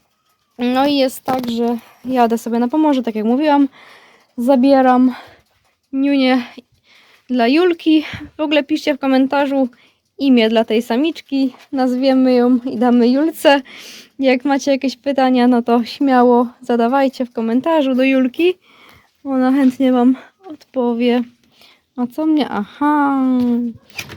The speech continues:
smoczek się zepsuł. Smoczusiu. Aha, on jest trochę,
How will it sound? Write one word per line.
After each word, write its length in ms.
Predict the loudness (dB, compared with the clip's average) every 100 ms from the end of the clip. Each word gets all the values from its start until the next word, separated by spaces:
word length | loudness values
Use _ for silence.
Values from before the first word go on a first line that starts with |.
| -12 -12
smoczek 760 | -18 -6 -2 0 -2 -2 -4 -6
się 220 | -12 -14
zepsuł. 800 | -12 -12 -12 -16 -20 -18 -16 -16 -20 -20 -20 -20 _ _ _ _ -20 _ _ _ _ _ -20 _ _ _ _ _ _ _ _ _ _ _ _ _ _ _ _ _
Smoczusiu. 1120 | -12 -6 -4 -6 -10 -14 -14 -12 -10 -10 -12 _ _ _ _ _ _ _ _ _ _ _ _ _ _ _ _ _ _ _ _ _ _ _ _ _ _ _ _ _ -16
Aha, 600 | -14 -10 -8 -8 -8 -10
on 60 |
jest 320 | -12 -14 -20 -16
trochę, 360 | -14 -10 -12